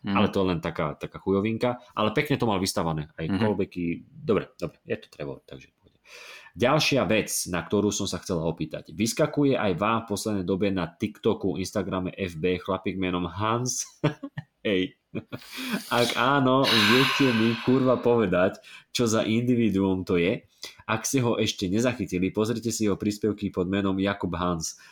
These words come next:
Speaker 2: Toto nie je ani zďaleka reklama, túto časť nemusíte v podcaste ani čítať. Aha, tak potom nič.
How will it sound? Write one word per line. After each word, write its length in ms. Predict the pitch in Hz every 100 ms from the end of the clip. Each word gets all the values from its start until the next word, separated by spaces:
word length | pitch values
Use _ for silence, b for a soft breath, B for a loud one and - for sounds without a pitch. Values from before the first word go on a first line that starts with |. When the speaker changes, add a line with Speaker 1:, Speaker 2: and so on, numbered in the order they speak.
| B
Speaker 2:
Toto 240 | - 113
nie 240 | 113 113 120
je 80 | 110
ani 200 | 107 104
zďaleka 520 | 85 107 117 107 85
reklama, 560 | 92 - 95 95 92 -
túto 380 | 101 104 104
časť 240 | - 101 90
nemusíte 440 | 90 95 92 90
v 80 | 87
podcaste 340 | 87 - 92 90
ani 220 | 85 82
čítať. 500 | - 95 87 87 -
Aha, 280 | - 113 135
tak 180 | 98 -
potom 240 | 90 87
nič. 220 | 87 -